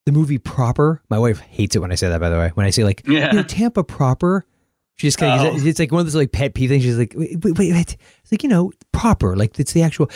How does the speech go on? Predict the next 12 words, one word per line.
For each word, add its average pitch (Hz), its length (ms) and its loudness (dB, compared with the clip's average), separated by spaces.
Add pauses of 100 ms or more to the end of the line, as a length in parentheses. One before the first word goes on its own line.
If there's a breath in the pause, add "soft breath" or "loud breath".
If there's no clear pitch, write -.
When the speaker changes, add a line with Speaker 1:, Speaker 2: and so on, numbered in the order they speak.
(140 loud breath)
Speaker 1:
So, 214 120 -2
no, 226 100 2
it 220 100 2
wasn't 277 280 0
in - 20 0
the 226 80 2
movie 190 200 2
proper. 120 520 -2 (800)
Speaker 2:
Right. 101 240 -2
Speaker 1:
It 190 140 2
was. 170 420 0
Speaker 2:
His, 127 360 -2